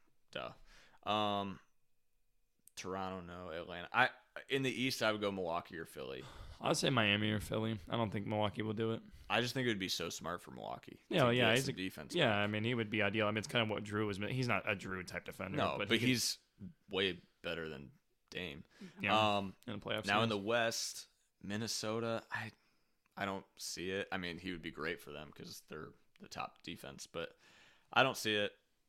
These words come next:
Speaker 1: O K C, I don't, I don't see them giving up a ton of picks for him.
Speaker 2: Mm-mm.
Speaker 1: Uh, Denver. Trying to think if they even have the assets to go
Speaker 2: No, I
Speaker 1: get
Speaker 2: think the only team, they're always gonna say the Lakers. Some of the Lakers will, I don't think, I think it's the,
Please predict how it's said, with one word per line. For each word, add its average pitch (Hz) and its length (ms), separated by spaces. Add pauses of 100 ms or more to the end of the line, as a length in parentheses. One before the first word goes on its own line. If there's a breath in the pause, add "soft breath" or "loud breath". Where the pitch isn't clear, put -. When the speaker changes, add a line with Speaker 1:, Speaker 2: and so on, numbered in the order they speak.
(100)
Speaker 1:
O 107 140
K 104 200
C, 98 300
I 90 100
don't, 87 240 (260)
I 104 100
don't 104 220
see - 200
them 85 200
giving 80 220
up 73 140
a - 20
ton - 180
of 69 120
picks 73 200
for - 140
him. 78 240 (420)
Speaker 2:
Mm-mm. 98 280 (1040)
Speaker 1:
Uh, 82 540 (840)
Denver. 127 580 (2000 soft breath)
Trying 95 140
to - 60
think 87 180
if - 100
they 85 120
even 82 180
have 78 220
the 64 100
assets - 480
to - 80
go 113 80
Speaker 2:
No, 110 140
I 113 120
Speaker 1:
get 131 60
Speaker 2:
think 127 220
the 107 80
only 101 160
team, 107 280
they're 117 120
always 101 160
gonna 98 80
say - 160
the 92 60
Lakers. 95 420
Some 104 100
of 98 80
the 92 60
Lakers 95 260
will, 101 100
I 123 80
don't 110 160
think, - 220
I 143 80
think 160 160
it's - 140
the, 110 120